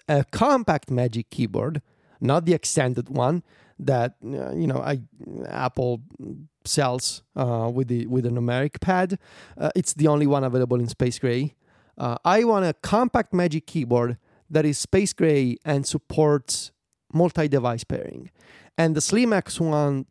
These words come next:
does all that, and it's also backlit. So I really want that keyboard,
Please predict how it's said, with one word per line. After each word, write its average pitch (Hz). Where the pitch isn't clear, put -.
does 180
all 127
that, 117
and 151
it's 151
also 143
backlit. -
So 151
I 156
really 202
want 196
that 180
keyboard, 151